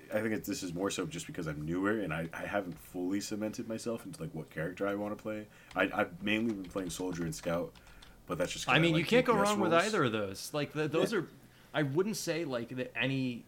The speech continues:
Speaker 2: class is, like, a bad class for a beginner because, like, what are you t-, talking about? Like, T F two is so, like,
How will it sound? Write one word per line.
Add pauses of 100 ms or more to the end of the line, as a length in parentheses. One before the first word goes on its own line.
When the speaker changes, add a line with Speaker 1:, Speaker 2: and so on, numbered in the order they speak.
(120)
Speaker 2:
class
is,
like,
a
bad
class
for
a
beginner
because,
like,
what
are
you
t-,
talking
about?
Like,
T
F
two
is
so, (400)
like,